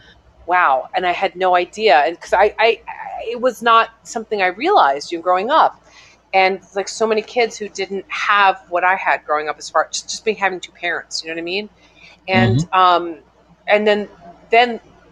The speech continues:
Speaker 1: much older, I started talking to, like, a lot of my friends, you know, you know, reconnecting in social media, and, uh, a, a, a good friend of mine who still lives in Tunkhannock, but, um, like, actually, like, you know,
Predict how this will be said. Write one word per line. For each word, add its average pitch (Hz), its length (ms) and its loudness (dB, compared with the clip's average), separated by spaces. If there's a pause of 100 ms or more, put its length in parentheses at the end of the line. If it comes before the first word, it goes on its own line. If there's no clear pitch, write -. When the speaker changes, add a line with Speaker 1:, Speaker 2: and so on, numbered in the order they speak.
(100)
Speaker 1:
much 226 380 -2
older, 214 520 2 (480)
I 202 80 4
started 214 320 0
talking 196 300 -2
to, 190 120 -12
like, 175 140 -2
a 143 60 -6
lot 175 140 2
of 175 60 -2
my 170 100 -8
friends, 196 480 -6
you 180 60 -12
know, 160 200 -6 (300)
you 208 60 -8
know, 175 260 0 (280)
reconnecting 202 540 -6
in 175 60 -10
social 180 340 -12
media, 196 560 2
and, 175 220 -8 (100)
uh, 175 40 2
a, 165 260 0
a, 170 400 -6
a - 80 -12
good 233 180 -2
friend 202 240 -8
of 180 80 -12
mine 151 280 -4 (140)
who 175 240 -8
still - 220 -8
lives 202 160 -2
in 185 60 -18
Tunkhannock, 175 500 -6 (300)
but, 165 180 -2
um, 170 160 4 (540)
like, 196 220 -2
actually, 175 520 -2 (420)
like, 185 160 -2
you 151 220 4
know, 160 240 2